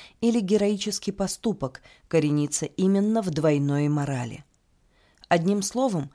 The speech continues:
любить ближнего людям нетрудно. Откуда же тогда конфликты и насилие?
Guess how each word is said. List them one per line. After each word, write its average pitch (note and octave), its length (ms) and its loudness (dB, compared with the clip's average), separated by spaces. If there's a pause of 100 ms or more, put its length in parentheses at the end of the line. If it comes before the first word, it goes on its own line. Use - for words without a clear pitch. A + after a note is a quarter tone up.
(220)
любить D#3+ 440 2
ближнего D#3+ 500 2
людям G3+ 580 0
нетрудно. G#3 760 -2 (420)
Откуда E3 480 0
же E3+ 140 -2
тогда F3+ 320 0
конфликты D#3 600 -2
и F3 60 0
насилие? E3+ 640 -2